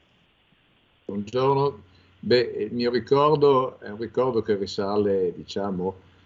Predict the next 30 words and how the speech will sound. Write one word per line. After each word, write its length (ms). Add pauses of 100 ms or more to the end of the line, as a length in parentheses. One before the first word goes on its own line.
(460)
a 380
tantissimi 680
anni 200
fa, 240
perché 340
io 360
ho 200
conosciuto 880 (400)
l'avvocato 480
Sforza 840
nel 140
millenovecentottanta, 1200
quando 580
iniziai 500
a 40
fare 240
pratica 460
nel 160
suo 180
studio. 500 (960)
Io, 880
eh, 40
vi 80
sto 220
parlando 560
dal 240
suo 300
studio, 640 (260)
quindi 400
immaginate 920